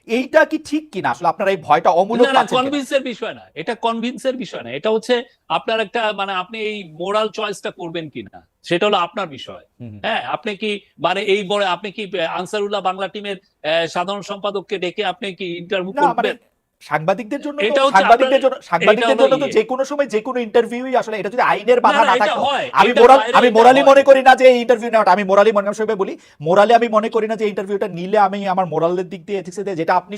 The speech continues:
Speaker 1: সংবাদ সম্মেলনে বলেছেন, আমি মনে করি না যে এতে আবার কোনো মোরাল কোনো কিছু আছে। আমি, আমি মনে করি যে ইন্টারভিউটা, কিন্তু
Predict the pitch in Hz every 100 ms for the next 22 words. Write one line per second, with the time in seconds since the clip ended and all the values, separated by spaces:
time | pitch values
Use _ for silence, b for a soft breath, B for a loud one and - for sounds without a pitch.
0 | 208 202 208 208 208 208 196 214 247 b
1 | b 151 160 170 208 233 226 226 226 220
2 | 226 196 156 165 214 214 - _ - 208
3 | 214 220 180 262 320 b b 135 170 190
4 | 190 - 156 190 202 233 247 240 226 226
5 | 240 247